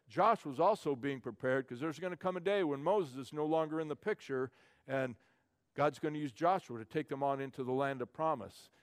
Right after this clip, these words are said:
And so there's preparation in the presence of the Lord. In solitude is where they're prepared, a solitude where they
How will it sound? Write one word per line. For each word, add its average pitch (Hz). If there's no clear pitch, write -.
And 123
so 127
there's 123
preparation 156
in 120
the 117
presence 147
of 135
the 131
Lord. 131
In 131
solitude 139
is 120
where 135
they're 135
prepared, 147
a 117
solitude 156
where 127
they 127